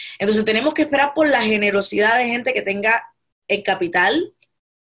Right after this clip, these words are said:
para darnos lo que necesitemos. Entonces, eso no puede seguir así. Eh, pero lo que sí te voy a decir es que yo estoy muy emocionada por esto y enseguida le vamos a decir, no estamos afiliados con este banco, no estamos afiliados con Killer Mike, a mí nadie me está pasando un cheque,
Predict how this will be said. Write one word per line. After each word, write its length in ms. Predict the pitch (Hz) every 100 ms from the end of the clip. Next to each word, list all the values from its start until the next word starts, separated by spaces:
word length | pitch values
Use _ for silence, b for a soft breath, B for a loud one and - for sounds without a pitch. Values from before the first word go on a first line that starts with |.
| _
para 260 | - 208 196
darnos 360 | 190 202 226 262
lo 100 | 220
que 80 |
necesitemos. 560 | 202 185 - 240 208 - B B
Entonces, 380 | 208 226 247 -
eso 220 | 226 339
no 100 | 330
puede 220 | 240 220
seguir 260 | 196 180 175
así. 320 | - 185 - _ B B B _
Eh, 360 | 233 233 233 233
pero 140 | 247 240
lo 100 | 254
que 80 |
sí 80 | 240
te 80 | 349
voy 120 | 359
a 100 | 349
decir 260 | 320 349 320
es 320 | 311 - -
que 160 | - 240
yo 80 |
estoy 180 | 269 370
muy 320 | 311 294 311
emocionada 540 | 320 302 294 277 262 247
por 140 | 247
esto 260 | 240 262 -
y 160 | 240 233
enseguida 380 | 220 220 226
le 80 | 240
vamos 220 | 220 220
a 60 | 202
decir, 220 | 190 185 - B B
no 80 | 220
estamos 340 | 247 277 277
afiliados 400 | 247 226 214 208
con 140 | 190 190
este 220 | 190 262
banco, 640 | 302 302 302 285 294 285 285 B
no 80 | 240
estamos 320 | 247 269 277
afiliados 460 | 262 277 269 262 269
con 140 | 262 277
Killer 300 | 311 254 277
Mike, 500 | 381 349 339 311 277
a 60 |
mí 100 | 277
nadie 220 | 277 277
me 60 | 269
está 180 | 254 254
pasando 320 | 247 233 233
un 60 | 247
cheque, 720 | 381 359 320 320 311 302